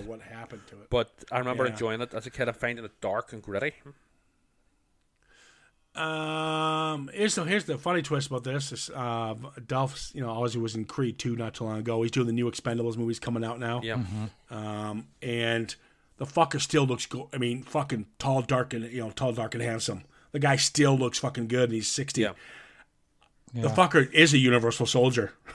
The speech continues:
Speaker 1: <laughs>
Speaker 2: Yeah.
Speaker 1: I mean, he must sleep on a fucking bathtub of
Speaker 2: Them
Speaker 1: ice.
Speaker 2: guys have looked after themselves. I mean, even Stallone in his seventies, you know, those guys have, you know, and, and I, I have the utmost respect for them, the fact that they've looked after themselves, they've trained hard, you know, all their lives, and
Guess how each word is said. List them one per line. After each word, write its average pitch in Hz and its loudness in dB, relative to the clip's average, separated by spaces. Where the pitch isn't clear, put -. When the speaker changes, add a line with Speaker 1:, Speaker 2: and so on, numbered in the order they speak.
Speaker 1:
<laughs> 220 8
Speaker 2:
Yeah. 117 12
Speaker 1:
I 160 10
mean, 170 10
he 240 12
must 180 8
sleep 156 4
on 143 6
a 131 4
fucking 143 4
bathtub 139 6
of 120 6
Speaker 2:
Them 135 12
Speaker 1:
ice. - 0
Speaker 2:
guys 160 12
have 127 -4
looked 120 2
after 107 2
themselves. 123 0
I 135 -4
mean, 139 0
even 180 0
Stallone 107 0
in 117 0
his 110 -4
seventies, 120 -2
you 123 -2
know, 113 0
those 156 4
guys 131 10
have, 117 -2
you 143 -2
know, 139 4
and, 170 4
and 156 8
I, 143 10
I 135 10
have 131 6
the 135 8
utmost 147 0
respect 117 0
for 143 -2
them, 135 -4
the 123 -4
fact 120 0
that 117 -8
they've 113 -6
looked 117 -4
after 113 0
themselves, 113 -2
they've 113 -8
trained 120 -4
hard, 110 2
you 120 -8
know, 113 0
all 110 4
their 107 0
lives, 110 4
and 113 -4